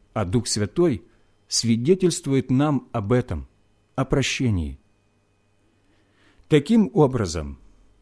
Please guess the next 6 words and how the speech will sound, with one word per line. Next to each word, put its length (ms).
мы 240
обладаем 720
трехкратным 800
миром. 560
Отец 400
Небесный, 600